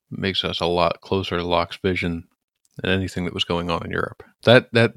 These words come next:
that natural right to inheritance, when you think about it, I mean, it, it, that sounds extreme now, but when you think about it, it's, if you have a right to property, and the right to do with what you want to your property,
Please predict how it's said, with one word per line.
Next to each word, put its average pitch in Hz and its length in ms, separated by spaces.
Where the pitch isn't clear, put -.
that 110 160
natural 104 380
right 98 180
to 98 120
inheritance, 92 580
when 151 140
you 151 80
think 208 220
about 85 300
it, - 100
I - 40
mean, 107 160
it, 104 120
it, 104 200
that 127 200
sounds 95 360
extreme 156 400
now, 90 180
but 92 120
when 98 100
you 92 100
think 165 200
about - 340
it, - 120
it's, - 360
if - 140
you 127 60
have 139 100
a 104 100
right 104 220
to - 60
property, - 480
and 101 80
the - 20
right 92 160
to - 80
do 95 160
with 90 200
what 87 160
you 87 80
want 101 300
to - 80
your - 100
property, - 480